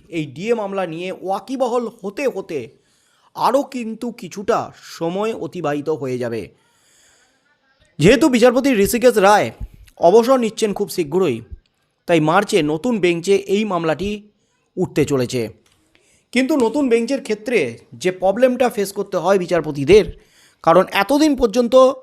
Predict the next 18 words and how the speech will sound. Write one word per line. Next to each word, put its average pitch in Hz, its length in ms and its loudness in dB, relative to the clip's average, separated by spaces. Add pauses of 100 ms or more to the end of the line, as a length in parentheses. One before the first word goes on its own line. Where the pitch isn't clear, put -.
(540)
বিচারপতি 247 360 4
ভাট্টি 180 340 0
এবং 240 200 2
বিচারপতি 208 460 0 (600)
ঋষিকেশ 196 420 2
রায় 190 280 4
এই 180 160 2
ডিএ 185 200 2
মামলাটি 214 420 -2 (1700)
শুনানি 269 340 6
করছিলেন, 156 460 2 (260)
তারা 151 160 4
ওয়াকিবহল 226 580 2
ছিলেন 240 280 0 (100)
এই 180 180 -2
ডিএ 185 180 0
মামলা 143 260 0
নিয়ে, 127 220 -6